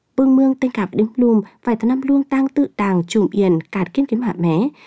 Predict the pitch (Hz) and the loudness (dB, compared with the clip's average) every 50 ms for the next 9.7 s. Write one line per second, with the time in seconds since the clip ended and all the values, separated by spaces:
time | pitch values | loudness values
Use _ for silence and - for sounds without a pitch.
0 | - - - 214 208 190 - - 254 269 - - 262 262 247 202 226 262 240 220 | -20 -6 0 0 2 2 2 2 0 0 -2 -2 0 0 0 2 2 2 2 2
1 | 185 160 165 269 - - 220 190 185 180 170 220 294 294 - 202 190 - 175 170 | 2 2 0 -2 -2 -2 0 0 0 0 0 0 -2 -2 -4 -4 -4 -4 -4 -4
2 | - 196 175 170 180 190 214 - - 208 247 - - 233 214 170 - - _ _ | -2 0 0 0 0 -2 -2 -2 -2 -2 -2 0 0 2 2 2 2 0 _ _
3 | _ - - - - - - - - _ _ - 233 220 202 208 294 277 - 196 | _ -20 -20 -20 -20 -20 -20 -20 -20 _ _ 0 0 0 0 0 -2 -2 -2 -2
4 | 202 202 175 143 - 240 254 262 262 262 - 226 196 190 247 - 220 175 165 - | -2 -2 -4 -2 -2 0 0 0 0 0 0 0 0 0 0 -2 -4 -4 -4 0
5 | - 214 202 175 - - - - - _ _ _ - - 247 226 190 165 - 208 | 2 2 4 2 2 0 -4 -12 -20 _ _ _ -4 0 2 2 2 2 0 0
6 | 208 190 180 170 165 170 - - 202 190 175 - - 190 208 185 170 - - - | 0 2 2 2 2 0 -2 -2 0 0 0 0 0 0 0 -2 -2 -4 -2 0
7 | 247 294 339 - _ _ _ _ - - 233 208 175 165 220 285 - 208 185 - | 0 0 0 -2 _ _ _ _ -6 -2 0 0 0 0 -2 -2 -2 -2 -2 -2
8 | 190 185 180 165 156 151 - 175 175 175 196 185 151 - - 247 254 262 269 277 | 0 0 0 0 -2 -2 -4 -6 -4 -2 -2 -4 -2 -2 -2 0 2 2 2 0
9 | 277 - - - _ _ - 208 208 202 190 165 143 - | -2 -6 -14 -20 _ _ -2 0 0 2 2 0 -2 -4